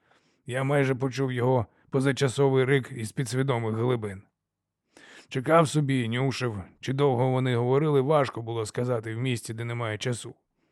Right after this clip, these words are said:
Але також з цього випливало, що тривалим чекання здатися не має.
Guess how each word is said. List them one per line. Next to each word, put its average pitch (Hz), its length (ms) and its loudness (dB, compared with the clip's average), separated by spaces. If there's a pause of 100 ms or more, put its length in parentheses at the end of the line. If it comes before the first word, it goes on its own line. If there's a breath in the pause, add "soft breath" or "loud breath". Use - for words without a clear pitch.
(320)
Але 151 240 6
також 131 360 2
з 92 40 -8
цього 135 340 2
випливало, 135 680 2
що - 240 -4
тривалим 139 500 4
чекання 131 520 0
здатися 131 500 0
не 131 140 0
має. 117 480 -2